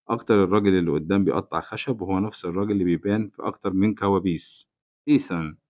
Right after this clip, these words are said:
اسمه كايو بيحضر الزوار إن بنته كارولين على البرندة ومعاها سلاح موجه ناحيتهم كاحتياط. إيما بتوضح إنهم انفصلوا في الطريق وبتطلب منه إنه يديها ملجأ أو على الأقل أكل. بيوافق إنه يساعدهم بس بعد ما يتأكد إنهم مش مصابين.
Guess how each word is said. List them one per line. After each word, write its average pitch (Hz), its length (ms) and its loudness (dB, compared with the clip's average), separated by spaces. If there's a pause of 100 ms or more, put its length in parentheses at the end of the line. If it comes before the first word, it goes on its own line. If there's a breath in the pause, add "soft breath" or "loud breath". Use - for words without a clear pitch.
(100)
اسمه 151 320 6
كايو 101 280 4
بيحضر 107 420 2
الزوار 92 460 2
إن 92 160 4
بنته 104 340 0
كارولين 104 540 -2
على 104 180 0
البرندة 98 460 0
ومعاها 87 280 0
سلاح - 520 -8 (100)
موجه 120 320 2
ناحيتهم 87 580 -6 (360)
كاحتياط. 123 640 2 (360)
إيما 156 120 6
بتوضح 117 420 0
إنهم 95 180 0
انفصلوا 98 400 -2
في - 80 -8
الطريق 90 380 -2
وبتطلب 95 440 -6
منه 101 240 4
إنه 87 120 2
يديها 98 320 2
ملجأ 80 380 0 (300)
أو 98 60 4
على 104 160 4
الأقل 101 400 2
أكل. - 460 -4 (340)
بيوافق 151 300 4
إنه 107 120 4
يساعدهم 98 500 0
بس 90 220 -4
بعد 98 240 0
ما 90 100 4
يتأكد - 400 -6
إنهم 95 260 2
مش 90 160 -4
مصابين. 76 540 -2